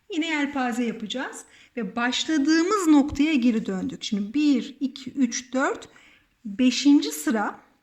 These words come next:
artık birinci sıra gibi. Yelpazemiz buradaydı, bir kaydı. Şimdi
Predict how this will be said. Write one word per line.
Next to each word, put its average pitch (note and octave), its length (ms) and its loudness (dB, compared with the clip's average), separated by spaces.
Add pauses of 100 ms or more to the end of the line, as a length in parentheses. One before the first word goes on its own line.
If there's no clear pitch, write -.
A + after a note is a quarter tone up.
(160)
artık - 420 0
birinci G#3 320 0
sıra F3+ 240 -8
gibi. - 220 -14 (840)
Yelpazemiz B3+ 840 2
buradaydı, C4+ 580 -2
bir D4 100 -6
kaydı. A#3 440 -2 (760)
Şimdi F#4 340 -2